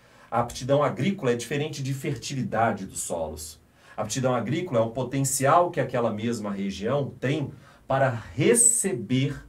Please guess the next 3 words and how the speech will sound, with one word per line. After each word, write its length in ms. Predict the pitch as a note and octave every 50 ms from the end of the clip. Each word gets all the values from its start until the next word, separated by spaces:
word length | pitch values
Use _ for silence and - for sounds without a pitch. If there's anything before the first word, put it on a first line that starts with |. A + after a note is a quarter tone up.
| - - _ _ _ _ - - - _ _ _ _ _ _ - - - - _ _ _
para 180 | - B2 B2 B2
desenvolver 1300 | A2+ G#2 - F#3+ A#3+ A#3+ G#3+ D#3 C3+ - F#3 F#3+ F#3+ F3+ D3 D#3+ C#3+ B2 G#2 G2+ A2+ B2 C3+ C#3 C#3 - - - - - - _ _ _ _
cultivares 1120 | - D#3+ D#3+ D#3 C#3+ C3+ - C#3+ B2+ G2+ G#2+ A2 A#2 A#2+ A#2 A#2 A#2+ A#2 - - - -